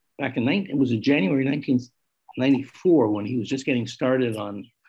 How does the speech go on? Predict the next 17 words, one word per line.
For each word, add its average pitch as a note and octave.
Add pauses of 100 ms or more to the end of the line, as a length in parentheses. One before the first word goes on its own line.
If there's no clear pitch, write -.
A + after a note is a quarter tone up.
(380)
his, G#2+
uh, G#2
World A2+
Wide G#2
Web C3
stuff. G#2+
It C#3
was C3+
not C3
the - (360)
preeminent B2+ (640)
way B2+
of G#2 (120)
managing A2+
information G#2+
back A2
then. C#3